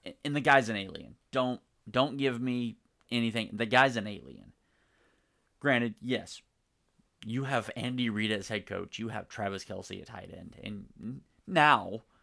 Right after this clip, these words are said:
you have an above average, some would say really good,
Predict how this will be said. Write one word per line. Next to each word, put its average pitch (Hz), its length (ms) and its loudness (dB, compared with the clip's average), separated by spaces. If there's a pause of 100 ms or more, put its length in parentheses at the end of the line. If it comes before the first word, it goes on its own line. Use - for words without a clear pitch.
(840)
you 143 160 -2
have 131 200 6
an 127 80 0
above 107 300 4
average, 101 500 -4 (680)
some 113 240 2
would 110 140 -2
say 113 180 0
really 101 340 -2
good, 98 360 -2